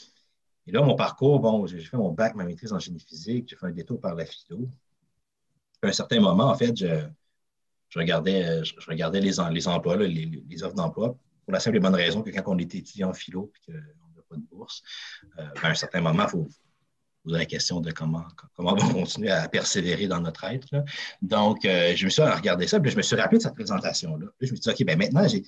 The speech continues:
un bac, une maîtrise en sciences, tu sais, je suis plus calé en sciences. Euh, ça fait un an que j'étudie en philo, donc je lis beaucoup, je rédige beaucoup. Euh, je m'ennuyais de la science, mais je m'ennuyais pas de faire de la science. » Euh, donc, je me suis mis à regarder les, les bureaux de propriété intellectuelle qui, qui avaient des,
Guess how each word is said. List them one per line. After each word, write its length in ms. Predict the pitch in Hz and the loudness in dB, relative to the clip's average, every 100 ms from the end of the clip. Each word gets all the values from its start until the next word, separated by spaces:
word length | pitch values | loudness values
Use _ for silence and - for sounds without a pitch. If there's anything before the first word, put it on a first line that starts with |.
| - _ _ | -12 _ _
un 80 | - | -2
bac, 220 | - 143 | 0 2
une 100 | 110 | 4
maîtrise 340 | 95 92 135 113 | 4 2 0 0
en 100 | 85 | 0
sciences, 380 | - 90 113 131 | 0 2 2 2
tu 20 | |
sais, 60 | |
je 80 | 127 | 0
suis 20 | |
plus 140 | - 151 | 0 0
calé 180 | 104 101 | 2 2
en 60 | |
sciences. 520 | 95 - 98 123 139 - - _ _ - | 0 0 2 4 4 0 -8 _ _ -10
Euh, 80 | 85 | -8
ça 160 | - - | -8 -8
fait 120 | 95 | 0
un 160 | 104 107 | 2 6
an 100 | 120 | 4
que 60 | |
j'étudie 280 | 104 - - | 2 -14 -6
en 120 | 98 | -6
philo, 360 | - - 101 117 | -6 -8 -2 0
donc 220 | 92 82 - | 0 -4 -6
je 160 | - | -6
lis 80 | 92 | 0
beaucoup, 440 | 110 95 - 120 117 | 0 0 0 2 2
je 120 | 95 | 0
rédige 300 | 85 107 95 _ | -6 -6 -6 _
beaucoup. 440 | _ - 120 127 131 - _ _ - | _ -4 -2 0 -2 -8 _ _ -20
Euh, 40 | - _ _ _ - | -20 _ _ _ -10
je 120 | 92 | 0
m'ennuyais 300 | 113 123 156 | 6 8 8
de 40 | |
la 80 | 156 | 6
science, 540 | 113 135 143 190 185 - | 4 4 4 4 2 -2
mais 80 | |
je 80 | - | -2
m'ennuyais 320 | 190 202 202 | 4 4 4
pas 120 | - 120 | 2 2
de 120 | 82 | 0
faire 500 | - - 101 139 143 | -4 0 2 4 4
de 80 | 131 | 2
la 100 | 123 | 0
science. » 520 | - 131 151 151 - - - _ _ 85 | 2 2 2 0 -6 -10 -20 _ _ -10
Euh, 280 | 82 80 78 76 _ _ _ _ - | -10 -10 -16 -20 _ _ _ _ -18
donc, 160 | - 82 | -6 -6
je 60 | 78 | -6
me 40 | |
suis 140 | - | -2
mis 40 | 147 | -2
à 40 | |
regarder 320 | - 87 85 | 0 -2 0
les, 140 | 110 87 _ - | -4 -4 _ -20
les 240 | 80 92 | -20 -14
bureaux 340 | 92 87 90 101 | -4 -2 0 -4
de 60 | |
propriété 440 | - - 92 85 90 | -6 -8 -6 -2 -2
intellectuelle 680 | 85 85 - - 85 90 | -2 -8 -6 -4 -2 -4
qui, 140 | - 82 | -6 -16
qui 80 | 80 | -14
avaient 160 | 85 | -16
des, 160 | 82 | -18